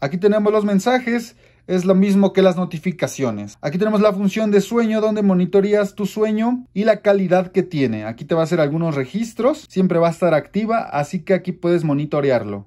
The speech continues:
Aquí tenemos un asistente de voz. No lo puedo activar porque está vinculado el celular con el que estoy grabando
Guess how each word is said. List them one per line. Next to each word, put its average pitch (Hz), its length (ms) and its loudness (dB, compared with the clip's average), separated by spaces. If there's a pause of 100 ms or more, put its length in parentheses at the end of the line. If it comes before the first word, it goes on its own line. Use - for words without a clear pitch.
Aquí 151 200 -10
tenemos 196 420 2
un 190 300 0
asistente 185 640 0
de 170 80 2
voz. 185 240 4
No 202 80 0
lo 196 160 2
puedo 190 200 4
activar 185 640 2
porque 196 180 0
está 196 140 2
vinculado 190 420 4
el 190 60 2
celular 170 260 0
con 175 140 0
el 151 100 0
que 135 80 -14
estoy 180 220 2
grabando 202 680 2